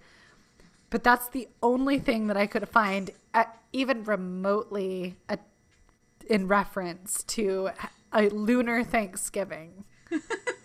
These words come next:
Speaker 1: So there's that.
Speaker 2: Good deep diving.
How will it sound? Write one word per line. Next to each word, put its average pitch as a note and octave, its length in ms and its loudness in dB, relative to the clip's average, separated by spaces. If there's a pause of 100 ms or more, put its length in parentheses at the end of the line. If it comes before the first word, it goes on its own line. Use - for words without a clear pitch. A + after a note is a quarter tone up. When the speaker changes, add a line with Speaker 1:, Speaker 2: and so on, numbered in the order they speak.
(680)
Speaker 1:
So G#3 260 2
there's G#3 220 2
that. F#3 280 4 (720)
Speaker 2:
Good F#4 200 0
deep C4 240 -4
diving. F3 460 -2